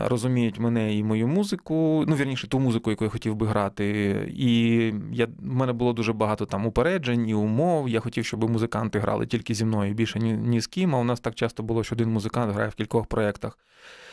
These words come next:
Плюс, е, мені завжди хотілося, щоб ці музиканти, е, ну,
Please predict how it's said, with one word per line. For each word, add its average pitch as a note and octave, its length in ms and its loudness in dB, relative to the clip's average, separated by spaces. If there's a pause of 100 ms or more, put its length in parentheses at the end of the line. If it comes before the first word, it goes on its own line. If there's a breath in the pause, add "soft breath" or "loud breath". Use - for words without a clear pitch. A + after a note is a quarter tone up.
(220 loud breath)
Плюс, C3+ 420 0
е, A#2+ 40 2 (540)
мені A#2+ 240 2
завжди G#2+ 240 -2
хотілося, - 360 -6
щоб A2 240 -4
ці A2+ 180 -2
музиканти, G#2+ 640 -2 (680 loud breath)
е, G#2 460 0 (380)
ну, D3+ 220 0